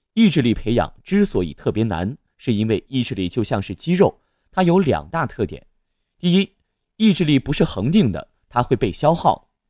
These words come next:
第二，意志力可以通过训练来增强。我们先来说第一点，意志力不是恒定的。鲍麦斯特在他的研究当中发现，意志力不是恒定的，它就像肌肉一样，是会疲劳的。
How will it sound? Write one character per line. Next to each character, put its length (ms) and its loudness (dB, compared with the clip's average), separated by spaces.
第 120 4
二， 120 4
意 160 2
志 140 2
力 120 -2
可 180 -6
以 40 0
通 240 -2
过 160 2
训 260 2
练 200 0
来 120 -12
增 200 -4
强。 260 -10
我 80 -10
们 80 2
先 100 0
来 80 0
说 140 -2
第 180 -4
一 60 0
点， 180 -8
意 160 0
志 140 4
力 240 2
不 260 -8
是 100 -4
恒 240 -4
定 220 0
的。 100 -14
鲍 100 6
麦 140 6
斯 120 -6
特 200 2
在 120 2
他 140 -4
的 80 -2
研 180 2
究 120 0
当 160 4
中 160 -2
发 160 0
现， 180 -6
意 140 2
志 120 0
力 120 2
不 200 -4
是 120 -4
恒 240 -4
定 200 0
的， 120 -10
它 140 0
就 100 2
像 240 -4
肌 180 -2
肉 200 4
一 100 -12
样， 180 -6
是 140 -2
会 180 -2
疲 300 -6
劳 200 -4
的。 160 -16